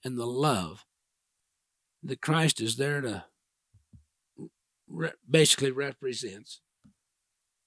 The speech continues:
then a person stands a chance to make something happen with a marriage.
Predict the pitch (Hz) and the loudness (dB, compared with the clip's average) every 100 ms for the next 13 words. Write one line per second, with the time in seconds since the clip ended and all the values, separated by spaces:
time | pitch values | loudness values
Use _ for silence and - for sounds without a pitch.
0 | _ _ _ - _ _ _ _ 123 170 | _ _ _ -20 _ _ _ _ 4 8
1 | 247 226 190 175 - - 165 156 127 117 | 10 10 10 8 6 4 4 2 0 0
2 | - 147 131 - 143 127 - 123 113 110 | 2 2 0 -4 -6 -2 -2 -2 -6 -2
3 | 147 147 - - 76 101 - 95 87 65 | 0 -2 -6 -18 -14 -14 -12 -12 -14 -16
4 | - - | -18 -20